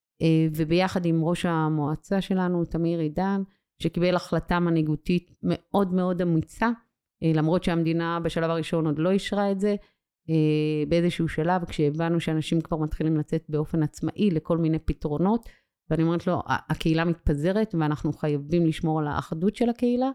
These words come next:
ככל שאפשר." אז באיזשהו שלב הוא אומר, "אוקיי, לא מעניין אותי, זה יעלה מיליון, זה יעלה שניים, אני אחר כך, אה, אתחשבן עם המדינה או את בת המדינה, צאו לדרך."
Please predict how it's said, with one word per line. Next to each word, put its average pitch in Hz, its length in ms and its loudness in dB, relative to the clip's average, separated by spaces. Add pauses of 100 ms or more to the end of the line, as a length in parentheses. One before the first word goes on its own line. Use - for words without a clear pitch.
(400)
ככל 156 260 0
שאפשר." 151 480 0 (640)
אז 165 180 0
באיזשהו 175 480 0
שלב 165 280 -2
הוא 160 140 -2
אומר, 175 380 -2 (120)
"אוקיי, 190 500 0
לא 165 120 0
מעניין 165 320 0
אותי, 180 340 -2
זה 160 80 -2
יעלה 156 240 0
מיליון, 175 480 2
זה 160 80 0
יעלה 151 220 0
שניים, 180 560 0 (380)
אני 175 200 4
אחר 202 240 0
כך, - 260 -2
אה, 175 380 2
אתחשבן 180 540 0
עם 190 140 2
המדינה 170 480 2
או 180 140 2
את - 140 0
בת 170 220 -2
המדינה, 170 460 0
צאו - 260 -2
לדרך." 180 520 0